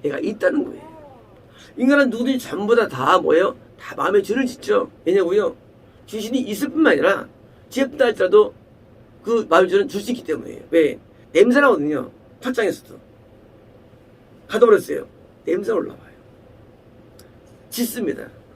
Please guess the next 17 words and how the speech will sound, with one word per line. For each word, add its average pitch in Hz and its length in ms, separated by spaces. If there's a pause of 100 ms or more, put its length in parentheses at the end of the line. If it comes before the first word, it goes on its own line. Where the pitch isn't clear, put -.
소리가 - 340
납니다. - 320 (1080)
귀신이 240 260
제압돼도 190 360
우리 165 120
안에서 160 240
뭐예요? 175 300 (120)
활동을 247 340
합니다. - 480 (480)
제압돼 262 300
있지만, - 360 (240)
사실 247 120
뭐예요? 214 280 (420)
물진 285 340
못해요. 156 400 (1300)
더 220 100
나가서 220 440